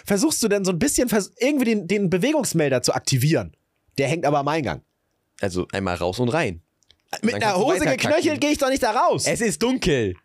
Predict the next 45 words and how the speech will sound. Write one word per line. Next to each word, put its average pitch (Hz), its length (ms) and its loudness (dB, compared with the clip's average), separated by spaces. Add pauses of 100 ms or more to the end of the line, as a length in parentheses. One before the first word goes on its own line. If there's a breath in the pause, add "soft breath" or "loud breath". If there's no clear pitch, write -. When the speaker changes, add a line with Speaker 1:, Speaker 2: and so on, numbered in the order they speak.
(140)
Speaker 1:
Ja, 294 100 2 (160)
ich 262 100 -2
weiß 330 160 0
auch 339 60 4
nicht 320 100 0
mal, 302 100 4
wo 311 80 2
es - 140 0
rausgeht. 330 340 0
Ich 294 80 2
sehe 311 140 2
nicht 330 80 2
mal 294 80 2
die 277 120 2
Tür. 339 200 2 (100)
Speaker 2:
Es 143 140 -2
ist 160 160 0
dunkel, 226 260 2
du, 190 140 0
dann 165 180 0
gehst 196 220 -2
du 190 80 -2
kurz - 220 -2
da 147 100 0
raus, 135 420 0
lässt 180 220 0
halt 190 100 2
deine 165 180 0
Hose 185 220 2
einfach 151 240 0
unten. 233 380 0
Es 165 100 2
ist 165 80 0
eh 208 120 2
eine 208 120 2
Männertoilette, 135 580 0
die 165 160 -2
sehen 170 160 2
eh 202 200 2
alle 123 260 2
den 117 240 0
gegenseitig 120 540 2
und 156 80 2
dann, 147 180 0
ne, 151 380 -2